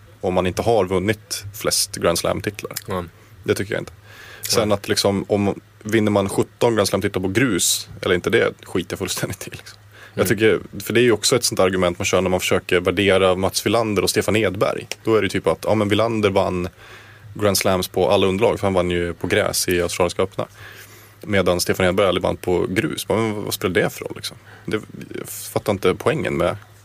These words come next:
Speaker 1: alltså, det kvittar väl, liksom, titlar som titlar,
Speaker 2: Mm.
Speaker 1: tycker jag.
Speaker 2: Ja, precis. Ja, nej, ehm, landar vi någon, någon slutsats? Jag vet, jag vet inte, men
Speaker 1: Tycker du att han är, att Nadal är, eh, goat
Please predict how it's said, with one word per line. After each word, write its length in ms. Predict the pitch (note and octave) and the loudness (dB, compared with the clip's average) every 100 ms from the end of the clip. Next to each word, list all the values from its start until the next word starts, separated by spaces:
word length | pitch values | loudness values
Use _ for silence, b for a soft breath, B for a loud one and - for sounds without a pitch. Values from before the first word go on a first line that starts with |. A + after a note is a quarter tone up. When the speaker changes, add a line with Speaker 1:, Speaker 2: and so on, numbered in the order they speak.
| - - - - | -20 -20 -18 -14
Speaker 1:
alltså, 300 | - - G2+ F#2+ - - | -8 -2 0 -2 -10 -10
det 80 | - | -4
kvittar 300 | - - - | -4 -2 0
väl, 160 | A#2 | 2
liksom, 240 | A2+ - G#2 - | 0 -8 -12 -12
titlar 340 | - - - A#2+ | -10 -6 -2 -2
som 180 | G#2 | -2
titlar, 340 | G2 G2+ - - - - | -4 -6 -8 -8 -10 -10
Speaker 2:
Mm. 200 | G#2+ F#2+ F#2 - | -6 -4 -6 -14
Speaker 1:
tycker 200 | - G2 | -8 0
jag. 160 | A#2 - B B B B B B B B - - - - - - | 0 0 B B B B B B B B -20 -20 -20 -16 -8 -2
Speaker 2:
Ja, 240 | G2+ G#2 G2+ - - | 2 4 2 -4 -8
precis. 420 | - G2 E2 - - B B B B B B B B - | -6 -4 -4 -6 -8 B B B B B B B B -2
Ja, 340 | B2 C3+ D#3 C#3+ B B B | 2 4 4 2 B B B
nej, 300 | - B2 D3 D3 - | 2 4 4 0 0
ehm, 720 | B2 B2+ A#2+ A#2+ A#2 A2+ G2+ B B B - - - | 4 6 6 6 4 2 -2 B B B -20 -18 -12
landar 360 | - A#2+ A#2 A#2+ | -2 2 2 2
vi 140 | C3+ | 2
någon, 360 | B2 A2 G#2 G2+ - | 2 2 0 -4 -6
någon 140 | G#2+ | -6
slutsats? 800 | G2 B2+ G#2+ - A#2+ - - - | -2 -2 -2 -4 -6 -6 -4 0
Jag 100 | A#2+ | 2
vet, 140 | C#3 - | 2 2
jag 120 | A#2 | 2
vet 180 | C#3 - | 2 0
inte, 140 | G2+ | -2
men 400 | A2 A#2+ A2+ - - | 0 2 0 -2 -4
Speaker 1:
Tycker 220 | - D3 D#3 | -2 0 4
du 140 | F3+ | 2
att 100 | D3+ | 4
han 140 | C#3+ | 2
är, 380 | D#3+ C3 G2+ F2 | 4 4 4 2
att 160 | G#2 - | 0 2
Nadal 280 | A#2 A#2+ G#2+ | 2 4 4
är, 320 | A2+ G#2 F#2 | 4 4 4
eh, 260 | F#2 F2+ F#2 | 4 4 2
goat 480 | G#2+ G2+ - - | 2 0 -2 -12